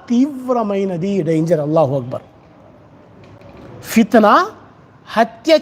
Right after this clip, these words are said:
చేయటం కన్నా డేంజర్, ప్రమాదమైనది. ఇంకా అలా సెలవిచ్చాడు, "వకుల్ ఇబాదీ",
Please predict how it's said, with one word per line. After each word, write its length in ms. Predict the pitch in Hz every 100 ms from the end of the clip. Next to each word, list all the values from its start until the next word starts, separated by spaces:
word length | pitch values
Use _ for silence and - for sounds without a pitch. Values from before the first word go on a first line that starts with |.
| 294
చేయటం 380 | 277 277 269 262
కన్నా 460 | 247 220 220 311
డేంజర్, 480 | 247 208 302 339 277 - - - _ -
ప్రమాదమైనది. 680 | 233 302 349 339 330 285 175 - - - - - _ _ _ _ _ _ _ _ _ - - - - - - - - - - - - - - -
ఇంకా 220 | 202 214 233
అలా 260 | 247 240
సెలవిచ్చాడు, 520 | 220 226 233 - 196 - - - _ _ _ _ _ 202
"వకుల్ 420 | 208 359 392 339
ఇబాదీ", 760 | 269 233 220 294 285 294 247